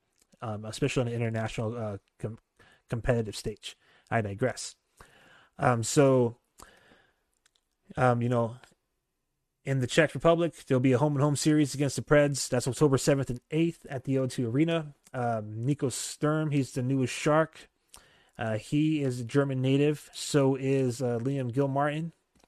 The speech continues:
So they're both born in Germany. Um, obviously, Czechs members, uh, outside of Tomáš Hertl, as I just mentioned earlier, who are part of the Sharks, is Radim Simic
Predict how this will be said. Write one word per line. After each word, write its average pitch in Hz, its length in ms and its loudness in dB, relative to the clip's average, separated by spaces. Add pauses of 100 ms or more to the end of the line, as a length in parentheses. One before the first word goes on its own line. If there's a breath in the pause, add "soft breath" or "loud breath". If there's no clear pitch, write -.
(580)
So - 120 -4
they're 117 160 0
both 120 260 2
born 123 220 0
in 107 80 -6
Germany. 127 480 -2 (800 soft breath)
Um, 107 560 -2 (1160)
obviously, 127 340 0
Czechs 143 300 -2
members, 135 400 -2
uh, 127 140 -4
outside 127 320 -2
of 117 80 -4
Tomáš 120 300 -2
Hertl, 170 200 2
as 143 60 2
I 127 80 -4
just 131 180 -4
mentioned 131 320 -6
earlier, 156 380 -4
who 143 160 -6
are 135 80 -4
part 139 200 -4
of - 20 -4
the 117 80 -8
Sharks, 151 340 -4
is 117 160 -4
Radim 117 380 -4
Simic 156 340 -8